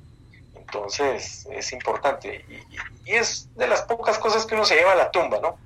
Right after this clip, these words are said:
Yo he estado viendo algunos mini clips que me han mandado de las cadenas como Fox o como E S P N,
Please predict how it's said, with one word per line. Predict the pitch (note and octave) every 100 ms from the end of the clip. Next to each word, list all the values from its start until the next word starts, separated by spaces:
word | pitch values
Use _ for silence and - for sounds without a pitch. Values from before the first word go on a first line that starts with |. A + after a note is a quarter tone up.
| - - - - - - - -
Yo | E3
he |
estado | E3+ F#3+ F#3 E3+
viendo | E3+ E3+
algunos | D#3 D3 F3 E3 - - - - - - - - -
mini | D3 D3 C#3 B2+
clips | F3 F#3+ -
que | C3
me | B2
han | C3+
mandado | D3+ D3 C#3 D#3+ D#3
de | A2+ G#2
las | G2+ G2
cadenas | - A2 C#3+ C3+
como | A2+ G2+
Fox | - E3 - -
o | -
como | G#2 G2 G#2+
E | A#2+
S | C3+ -
P | A#2 B2+
N, | G3